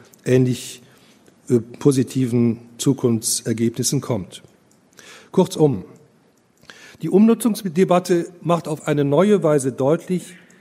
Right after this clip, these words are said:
dass Kirchenräume vor allem Zwischenräume sind, Räume der Begegnung im Sinne des dreifachen Hauptgebots,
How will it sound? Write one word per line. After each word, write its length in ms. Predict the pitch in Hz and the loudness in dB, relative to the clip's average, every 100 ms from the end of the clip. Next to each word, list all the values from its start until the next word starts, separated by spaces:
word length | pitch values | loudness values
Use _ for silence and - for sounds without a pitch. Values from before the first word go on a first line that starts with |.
| - _ | -20 _
dass 180 | 170 - | -4 0
Kirchenräume 680 | 208 233 233 185 180 190 180 | 2 2 2 2 4 4 0
vor 180 | 180 165 | -2 0
allem 380 | 175 170 165 - | 2 2 -2 -8
Zwischenräume 920 | - 202 202 156 123 - - 127 120 107 | -4 0 0 0 -4 -6 -2 -2 0 -4
sind, 420 | 110 101 95 - | -6 -10 -12 -6
Räume 320 | 123 175 208 | 2 4 4
der 120 | 180 | 0
Begegnung 760 | 139 120 151 185 - 185 180 165 | -2 -2 0 -2 0 2 2 0
im 140 | 143 | -4
Sinne 260 | 131 175 165 | 2 2 2
des 180 | 135 - | -2 -4
dreifachen 640 | 135 147 151 165 175 131 | 0 2 2 -2 -4 -4
Hauptgebots, 840 | 151 160 - 113 113 107 98 - | -2 -4 -6 -10 -6 -6 -8 -18